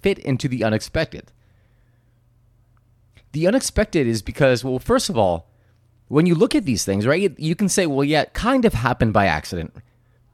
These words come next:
You know, you met these people and, um, you had this conversation, and then you got inspired to start doing all these things.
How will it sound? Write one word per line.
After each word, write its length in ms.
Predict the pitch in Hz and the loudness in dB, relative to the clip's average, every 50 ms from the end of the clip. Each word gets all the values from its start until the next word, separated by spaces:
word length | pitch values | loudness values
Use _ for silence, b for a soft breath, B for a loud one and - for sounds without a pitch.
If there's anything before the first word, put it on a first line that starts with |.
| _ - | _ 2
You 140 | 143 151 | 4 4
know, 40 | 143 | 4
you 160 | 135 139 139 | 4 2 2
met 200 | 143 160 180 190 | 4 4 2 2
these 160 | 190 185 160 - | 2 -2 -2 0
people 580 | - - 156 135 - 139 139 139 135 135 135 | 0 0 0 0 0 0 2 2 2 2 2
and, 240 | 127 113 110 110 104 b b b b b b b b b b - | 2 0 0 -2 -4 b b b b b b b b b b -4
um, 580 | - 113 110 104 101 98 95 92 90 90 - - _ _ _ _ _ _ _ _ _ _ _ _ - | -2 0 0 2 0 0 -2 -4 -6 -8 -10 -14 _ _ _ _ _ _ _ _ _ _ _ _ -12
you 140 | - 143 131 | -4 -2 0
had 180 | - - 190 147 | 2 2 2 2
this 100 | 160 - | 0 -2
conversation, 720 | - 170 143 123 117 - - 123 117 113 - - 123 117 110 | -2 -4 -4 -4 -6 -2 0 0 0 0 0 -2 -2 -2 -2
and 120 | 110 107 | -2 0
then 180 | 110 107 110 110 | 0 0 0 -2
you 60 | 95 | -2
got 120 | 113 95 | -2 -4
inspired 520 | 87 80 - - 180 180 175 170 170 160 123 | -4 -6 -4 -2 -2 0 0 0 0 -2 -2
to 60 | 110 | -2
start 240 | - 127 117 110 98 | 0 0 0 0 0
doing 200 | 120 123 135 135 | -2 -2 0 0
all 120 | 131 139 | 0 0
these 200 | 123 127 117 - | 0 -2 -4 -4
things. 360 | - 90 85 82 - - - | -4 -4 -4 -4 -8 -12 -18